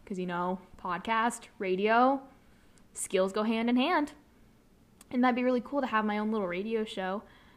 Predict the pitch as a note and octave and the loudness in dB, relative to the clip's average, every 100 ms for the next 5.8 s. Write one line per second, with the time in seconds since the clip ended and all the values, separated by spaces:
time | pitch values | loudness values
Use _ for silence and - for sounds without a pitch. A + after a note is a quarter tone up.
0 | - - G#3 F#3+ F#3+ F#3+ G#3+ - - _ | -12 -6 -2 0 0 -2 -2 -6 -14 _
1 | - - - - F#3+ G3 G3 G3 G3 G3+ | -20 -20 -14 -6 -2 2 2 2 0 -4
2 | - - - _ _ - - D4 G4+ F#4 | -10 -20 -20 _ _ -14 -4 0 0 0
3 | C#4 A#3+ B3+ C4 A#3+ A3 G#3 F#3+ F3+ F#3+ | 0 2 2 2 -2 -4 -6 -6 -4 -4
4 | A#3+ B3 A3 B3+ B3 A#3 G3+ G#3 G#3 G#3+ | -2 -2 -2 -2 -2 -2 -4 -4 -4 -2
5 | G#3 F#3+ F3+ F3+ G#3 B3+ C4+ | -6 -6 -10 -6 -4 -2 -4